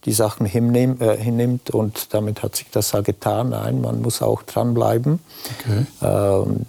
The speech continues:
Speaker 1: die Begegnung auch mit Jesus spielt ja eine wichtige Rolle für diese Person. Ja, sie war blind. Vielleicht sind wir selber auch manchmal blind und bleibt uns nichts anderes, als nur zu schreien und sagen, „Ja,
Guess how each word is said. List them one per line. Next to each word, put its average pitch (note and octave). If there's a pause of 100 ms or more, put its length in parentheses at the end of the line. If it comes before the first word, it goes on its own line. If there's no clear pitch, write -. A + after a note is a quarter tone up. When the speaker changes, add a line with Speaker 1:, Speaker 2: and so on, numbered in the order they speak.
Speaker 1:
die -
Begegnung C3
auch B2
mit A#2+
Jesus C3+
spielt -
ja A#2
eine A#2
wichtige A#2
Rolle G#2+
für B2
diese A#2
Person. A2+ (160)
Ja, A2
sie G#2+
war G#2
blind. B2
Vielleicht A2
sind A2+
wir A2
selber A#2
auch C#3
manchmal A#2 (280)
blind C#3+ (720)
und A#2
bleibt A2
uns A#2
nichts B2
anderes, A#2+
als A#2
nur A2+
zu -
schreien A2+
und A#2+
sagen, A2+ (280)
„Ja, A#2